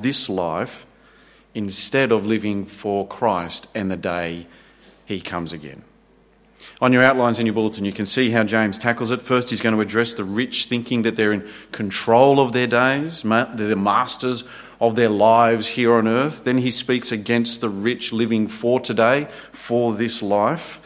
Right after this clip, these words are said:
before urging us to instead be the people who are living for the last day, the day when Christ comes again. So first, the rich thinking they're in control of their days. Let's see what James has to say. Chapter four, verse thirteen.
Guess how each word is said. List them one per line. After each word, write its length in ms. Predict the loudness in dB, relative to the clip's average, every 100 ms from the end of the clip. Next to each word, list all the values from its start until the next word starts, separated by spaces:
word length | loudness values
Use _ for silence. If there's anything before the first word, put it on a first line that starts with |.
| -20 -20 -10
before 360 | -8 0 0 2
urging 380 | 2 2 2 0
us 160 | 0
to 120 | -2 -2
instead 460 | -2 0 0 0
be 120 | -2
the 100 | -2
people 320 | -2 -4 -4 -4
who 160 | -2
are 40 | 0
living 560 | -2 -2 -4 -4 -8 -14 -20 _ _ _ _
for 280 | -16 -6 -2
the 120 | 0
last 500 | 0 2 0 0 -6
day, 300 | -8 -8 -10
the 80 | -10
day 240 | -4 -4 -4
when 160 | -6
Christ 380 | -6 -6 -6 -10
comes 240 | -10 -10
again. 320 | -10 -14 -18 -20 _ _ -6
So 160 | 0 2
first, 320 | 4 2 2
the 60 |
rich 560 | 0 0 -2 -2 -4 -6 -18 -20 -20
thinking 360 | 0 2 4 4
they're 180 | 4 2
in 100 | 2
control 840 | -2 -4 0 4 6 6 6 4
of 200 | 2 0
their 140 | 0 0
days. 420 | 0 0 0 -2
Let's 160 | -2
see 120 | 0 0
what 120 | 0
James 300 | 0 0 -2
has 100 | -6
to 100 | -6
say. 360 | 0 2 2 -2 -12 -4
Chapter 240 | 2 2 0
four, 320 | 0 2 4
verse 260 | 2 2
thirteen. 480 | 0 -2 -4 -8 -8